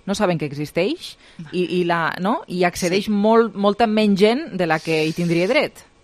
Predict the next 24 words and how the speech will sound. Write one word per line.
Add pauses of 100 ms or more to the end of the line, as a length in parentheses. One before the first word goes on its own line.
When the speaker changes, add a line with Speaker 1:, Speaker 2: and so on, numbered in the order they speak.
(120)
Speaker 2:
Mm,
això
són
dades
de
l'últim
estudi
de
l'Observatori.
Nosaltres,
per (600)
testejar
com
estan
els
nostres
Speaker 1:
Clar.
Speaker 2:
usuaris,
fem
com
una
mena
de,
bueno,